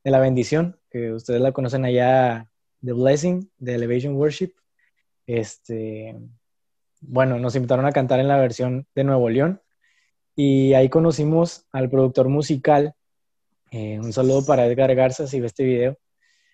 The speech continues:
Y él nos invitó a que junto con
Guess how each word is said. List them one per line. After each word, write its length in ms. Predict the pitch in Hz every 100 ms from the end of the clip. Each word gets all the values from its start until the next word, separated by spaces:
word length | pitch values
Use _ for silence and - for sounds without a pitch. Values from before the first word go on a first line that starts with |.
| _ _ _
Y 120 | 143
él 120 | 139
nos 120 | 143
invitó 560 | 175 165 139 214 220 _ -
a 160 | 131
que 640 | - 135 131 127 120 123 _
junto 480 | - 139 131 143 131
con 540 | 139 131 127 123 131